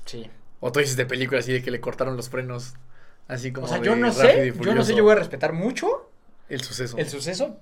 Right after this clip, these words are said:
Speaker 1: pero hay muchos rumores de que Nike no estaban felices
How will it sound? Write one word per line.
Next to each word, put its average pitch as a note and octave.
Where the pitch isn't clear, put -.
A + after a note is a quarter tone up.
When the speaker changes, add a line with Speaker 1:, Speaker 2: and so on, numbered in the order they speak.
Speaker 1:
pero B3
hay D#3
muchos A3+
rumores E3
de C#3+
que C#3+
Nike G3
no D#3
estaban D#3+
felices E3